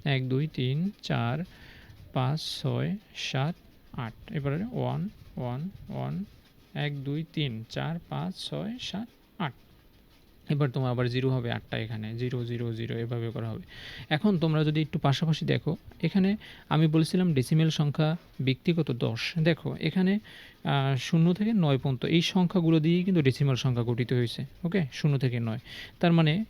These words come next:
এই ডেসিমাল সংখ্যা কাকে বলে? এখান থেকে তোমরা বলতে পারো, যেই সংখ্যা পদ্ধতির ভিত্তি দশ, তাকে ডেসিমাল সংখ্যা পদ্ধতি বলে। দেখো, এখানে দশটা আছে,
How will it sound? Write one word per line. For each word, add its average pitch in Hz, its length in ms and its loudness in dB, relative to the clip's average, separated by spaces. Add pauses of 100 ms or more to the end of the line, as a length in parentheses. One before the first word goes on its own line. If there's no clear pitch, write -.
(140)
এই 151 300 2
ডেসিমাল 151 300 4
সংখ্যা 170 280 2
কাকে 156 220 2
বলে? 143 140 4
এখান 135 180 2
থেকে 170 160 2
তোমরা 139 200 2
বলতে 123 260 0
পারো, 139 240 0 (160)
যেই 147 140 4
সংখ্যা 147 260 0
পদ্ধতির 143 220 0
ভিত্তি 127 360 0
দশ, 143 300 0
তাকে 127 180 0
ডেসিমাল 135 340 0
সংখ্যা 131 300 -2
পদ্ধতি 131 300 2 (480)
বলে। 127 200 4 (120)
দেখো, 147 220 4
এখানে 175 280 0
দশটা 131 360 -2
আছে, 123 160 -6